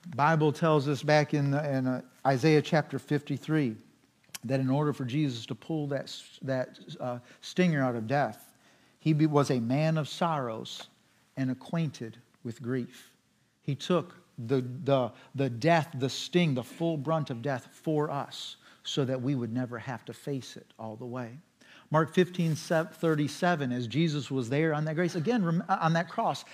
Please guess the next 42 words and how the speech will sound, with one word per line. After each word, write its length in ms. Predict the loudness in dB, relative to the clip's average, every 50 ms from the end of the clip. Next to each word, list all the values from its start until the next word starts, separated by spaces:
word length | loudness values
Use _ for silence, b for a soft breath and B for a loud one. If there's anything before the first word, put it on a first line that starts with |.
| B B B
again, 280 | 0 4 4 4 6
remember, 400 | 6 4 4 4 4 2 2 0 b b b b b b
no 220 | 0 2 4 4 2
one 260 | 2 0 0 0 0
could 200 | 0 -2 -2 -4
take 360 | -4 -4 -2 -2 -4 -6 -16 _ _ _ _ _ _ -12 -4
Jesus' 480 | 2 4 4 4 2 0 -6 -6 -2 0
life 220 | 2 2 2 0
from 180 | 0 0 2 2
him. 120 | 2 0
He 140 | 0 -2 -2
was 220 | 0 0 0 -2 -2
God. 400 | -4 -6 -6 -6 -8 -10 -12 -18 _ _ _ _ _ _ _ _ _ _ _ _ _ _ _ _ _ _ _ _
He 200 | 0 2 4 4
had 320 | 4 4 4 4 4 4 4
to 80 | 2
give 220 | 4 6 4 4 6
it 80 | 4
up. 260 | 4 4 2 0 -6 -18 -20 _ _ _ _ _ _ _ _ _ B B 6 6
And 100 | 8 12
so 140 | 12 12
as 140 | 12 12 12
the, 180 | 10 6 8 10
as 160 | 10 10 10
he 60 | 10
was 220 | 10 10 8 10 12
there, 340 | 12 12 12 12 12 12
na-, 440 | 12 12 12 12 12 10 6 2 4 8
naked 360 | 10 12 12 10 10 10 12
on 120 | 12 12 12
that 180 | 12 10 10
cross, 400 | 8 10 12 12 12 12 12 10 B B B B 8
being 220 | 10 12 12 12
made 200 | 12 12 12 12
fun 280 | 12 12 12 12 12 12
of 100 | 12 12
by 160 | 12 12 12
everyone, 300 | 12 12 12 12 12 12
blood 420 | 10 10 12 12 12 12 12 12 12
streaming 400 | 2 4 6 6 6 6 8 12
down 300 | 12 12 12 12 12 12
everywhere, 520 | 10 10 10 10 10 12 12 12 12 12